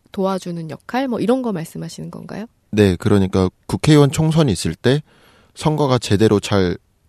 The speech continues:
Speaker 2: 이루어지고 있는지
Speaker 1: 네.
Speaker 2: 그렇게 감시원도 하-, 했었고요.
Speaker 1: 음.
Speaker 2: 그리고 제가 지지하는 정당의 이제 후보들이, 어, 선거 유세할 때 많이 돕는 것도 있었죠.
Speaker 1: 음, 대학생이 그런 것도 참여를 할 수가 있네요.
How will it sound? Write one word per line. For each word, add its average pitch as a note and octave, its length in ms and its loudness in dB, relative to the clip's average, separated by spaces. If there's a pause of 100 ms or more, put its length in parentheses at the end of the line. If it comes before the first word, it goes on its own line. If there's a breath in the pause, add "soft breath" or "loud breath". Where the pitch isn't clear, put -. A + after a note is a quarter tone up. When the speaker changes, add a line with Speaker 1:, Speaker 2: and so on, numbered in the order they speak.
(120)
Speaker 2:
이루어지고 A2 480 4
있는지 F2 600 -2
Speaker 1:
네. E3 180 -10
Speaker 2:
그렇게 G2+ 240 -4
감시원도 A2 1080 -2
하-, A2+ 140 -6 (160)
했었고요. G2 580 -4
Speaker 1:
음. F#3 580 -8
Speaker 2:
그리고 G2 400 -4 (520 soft breath)
제가 A2 360 8 (200)
지지하는 A#2 420 4
정당의 G#2+ 540 2
이제 F2 240 -2
후보들이, G#2+ 840 0 (460)
어, F2 340 -6 (240)
선거 F3+ 320 4
유세할 A2+ 300 4
때 G#2+ 180 0
많이 F2+ 260 0
돕는 G#2+ 320 2
것도 G#2 180 -4
있었죠. - 420 -10
Speaker 1:
음, F3 400 -10
대학생이 C#4+ 460 -6
그런 A3 240 -6
것도 G3 400 -12
참여를 C4 400 -8
할 C4 80 -6
수가 A3 260 -10
있네요. D3 760 -10